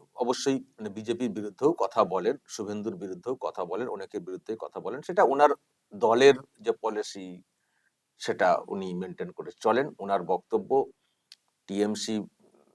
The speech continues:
আহ, খারাপ, বিজেপিও ওনাদের কাছে ভালো না, ওনারা বিকল্প একটা জায়গা দেওয়ার চেষ্টা করছেন সেখানে মানুষকে ভোট দেওয়ার জন্য, সেটা ওনাদের দলের যে পলিসি সেই অনুযায়ী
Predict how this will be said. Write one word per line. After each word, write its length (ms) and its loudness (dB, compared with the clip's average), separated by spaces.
আহ, 460 -8
খারাপ, 380 6
বিজেপিও 600 4
ওনাদের 260 0
কাছে 200 -4
ভালো 260 0
না, 260 -6
ওনারা 240 2
বিকল্প 420 0
একটা 280 0
জায়গা 420 -2
দেওয়ার 260 -2
চেষ্টা 220 -12
করছেন 380 -6
সেখানে 360 -8
মানুষকে 360 -8
ভোট 280 -10
দেওয়ার 240 -10
জন্য, 140 -20
সেটা 220 2
ওনাদের 320 4
দলের 420 6
যে 200 4
পলিসি 440 -6
সেই 260 0
অনুযায়ী 360 2